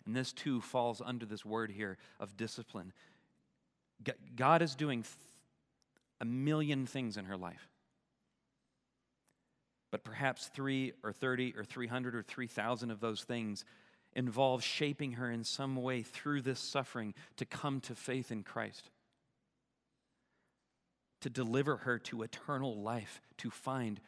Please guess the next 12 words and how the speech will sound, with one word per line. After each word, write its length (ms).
true 440
life. 460
Perhaps 460
he 120
is 140
protecting 580
her 160
in 120
some 280
hidden 440
way 300
from 280